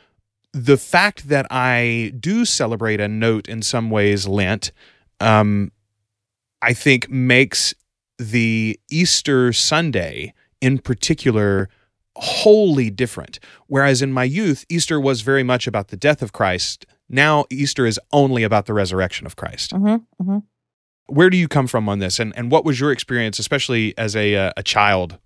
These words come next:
Speaker 1: with, uh, the Easter season and the Lenten season?
Speaker 2: I don't really remember. You know, I had a sort of, uh, only casually religious childhood, as I've mentioned before.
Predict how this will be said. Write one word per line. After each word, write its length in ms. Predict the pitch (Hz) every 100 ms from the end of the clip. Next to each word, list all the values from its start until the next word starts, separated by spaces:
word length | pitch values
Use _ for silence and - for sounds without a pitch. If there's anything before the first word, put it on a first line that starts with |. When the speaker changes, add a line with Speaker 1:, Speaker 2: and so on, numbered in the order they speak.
| -
Speaker 1:
with, 280 | 98 - -
uh, 260 | 90 90 73
the 200 | 113 -
Easter 220 | 113 - 104
season 300 | 113 98 98
and 100 | 95
the 60 |
Lenten 280 | 104 101 98
season? 340 | - 92 87 - _ _ _ _ 494
Speaker 2:
I 40 | 622
don't 240 | 226 226 175
really 380 | 202 202 190
remember. 880 | 180 170 170 165 165 165 165 160 131 -
You 140 | - 214
know, 120 | 214
I 120 | 233
had 200 | 285 269
a 280 | 196 165 -
sort 200 | 180 190
of, 300 | 165 156 - _ _ -
uh, 340 | - 117 95 - - -
only 240 | 190 165
casually 560 | - 180 160 156 151 143
religious 400 | 147 143 147 -
childhood, 840 | 139 135 123 98 135 - 127 117
as 140 | 123
I've 220 | 110 113 -
mentioned 320 | 151 - 143
before. 480 | 147 - 156 139